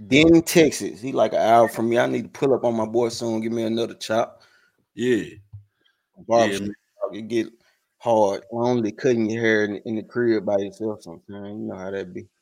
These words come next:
Speaker 2: Yes, sir. So, uh, like I said, man, we'd like to thank Cheze for being, uh, our second, uh, sponsor of Stick-, Sticks and Stones. And, uh, like I said, we're still, uh, running the special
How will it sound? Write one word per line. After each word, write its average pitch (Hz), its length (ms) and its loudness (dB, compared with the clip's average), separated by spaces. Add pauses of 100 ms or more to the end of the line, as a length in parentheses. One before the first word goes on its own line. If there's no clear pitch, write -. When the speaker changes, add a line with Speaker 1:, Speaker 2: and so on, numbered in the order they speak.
(380)
Speaker 2:
Yes, 107 200 -2
sir. 123 460 -4 (600)
So, 95 420 -8
uh, 87 60 -8
like 95 180 -6
I - 20 -8
said, 107 260 -8
man, 104 200 -6
we'd 120 80 -4
like 113 160 -2
to 104 60 -12
thank 117 280 -8
Cheze 98 420 -6
for 98 160 -16
being, 95 540 -12 (100)
uh, 90 260 -14
our - 180 -14
second, - 460 -8 (680)
uh, 73 360 -14
sponsor 117 680 -6 (180)
of - 120 -20
Stick-, - 380 -12
Sticks - 360 -14
and 95 80 -18
Stones. 98 720 -12 (600)
And, 85 260 -16
uh, 85 280 -14
like 90 160 -20
I 90 40 -20
said, 90 260 -16
we're 90 100 -16
still, 98 480 -10 (320)
uh, 82 260 -14
running 101 320 -10
the 92 60 -14
special 120 520 -2